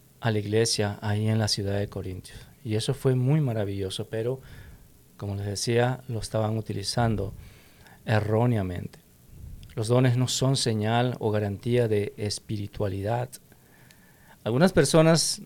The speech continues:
ah, tienden o tienen la idea de que si usted tiene cierto don,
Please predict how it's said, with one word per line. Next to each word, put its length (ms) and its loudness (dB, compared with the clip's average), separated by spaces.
ah, 540 0
tienden 720 4
o 440 0
tienen 300 4
la 80 8
idea 340 8
de 240 4
que 320 -2
si 160 -6
usted 320 0
tiene 440 4
cierto 580 4
don, 260 6